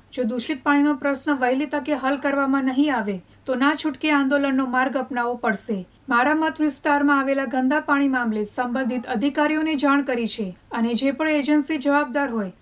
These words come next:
તેને નોટિસ આપવાની સાથોસાથ પેનલ્ટી કરવાની પણ તાકીદ કરાઈ છે.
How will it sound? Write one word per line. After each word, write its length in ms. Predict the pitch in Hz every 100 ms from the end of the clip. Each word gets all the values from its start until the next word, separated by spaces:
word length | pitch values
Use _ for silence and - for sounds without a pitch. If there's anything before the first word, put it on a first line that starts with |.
| -
તેને 220 | 254 247
નોટિસ 380 | 247 247 311 302
આપવાની 440 | 302 - 294 302 285
સાથોસાથ 580 | 285 285 311 254 202 - -
પેનલ્ટી 440 | 254 262 285 311
કરવાની 420 | 311 302 302 311
પણ 220 | 320 320 294
તાકીદ 340 | 277 294 262
કરાઈ 360 | 269 240 214 202
છે. 160 | 220